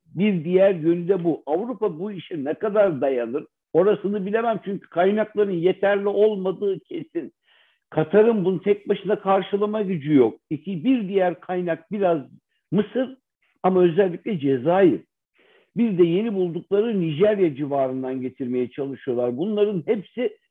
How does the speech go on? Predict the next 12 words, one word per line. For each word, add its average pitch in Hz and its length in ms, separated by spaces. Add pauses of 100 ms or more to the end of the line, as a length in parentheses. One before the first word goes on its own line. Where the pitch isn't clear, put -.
(100)
maliyetleri 196 960
çok - 320 (100)
çok - 340
astronomik 202 680
arttıracak 185 680
şeyler. 107 480 (340)
Rusya'nın 156 560
gazı 185 420 (280)
en 220 360
uygun 180 480
şekilde 151 540
gelendi. 98 640